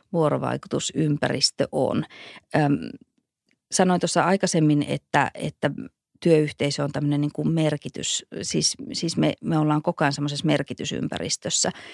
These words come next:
joka, joka r-, niin kuin tavallaan, jossa me määritellään, siis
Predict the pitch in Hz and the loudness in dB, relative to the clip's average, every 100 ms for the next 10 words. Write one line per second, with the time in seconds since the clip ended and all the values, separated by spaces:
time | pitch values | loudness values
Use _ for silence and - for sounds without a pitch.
0 | - - - _ 160 147 147 139 - 151 | -18 -20 -20 _ 0 2 2 0 0 -2
1 | 147 139 - - - 170 - 165 156 156 | 0 -2 -4 -8 -8 -8 -6 -2 0 0
2 | 147 - 156 - - - - - - 156 | -2 -2 -8 -16 -20 -20 -20 -6 0 2
3 | 147 139 139 - 165 151 - 151 156 180 | 4 4 2 2 2 2 2 4 4 6
4 | 175 170 - 143 135 135 143 | 6 4 2 0 0 -2 -4